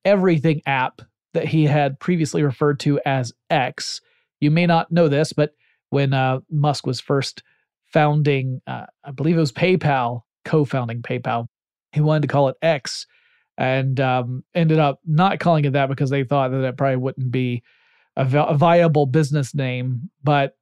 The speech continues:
uh, now he wants to make an a-, everything app called X that would be similar to China's WeChat app.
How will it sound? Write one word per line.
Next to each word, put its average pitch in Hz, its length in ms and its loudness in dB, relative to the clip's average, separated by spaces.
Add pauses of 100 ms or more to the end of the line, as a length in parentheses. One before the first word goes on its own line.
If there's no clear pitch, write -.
(100)
uh, 156 180 2
now 190 180 4
he 262 80 0
wants 233 260 -2
to - 80 0
make 180 200 0
an 151 160 0
a-, 175 240 0
everything 185 380 2
app 139 160 -2
called 135 300 -2
X 123 300 -6
that 160 100 2
would 170 100 2
be 180 80 0
similar 233 380 0
to 165 100 -4
China's 156 560 0
WeChat 135 760 -2
app. 117 280 -6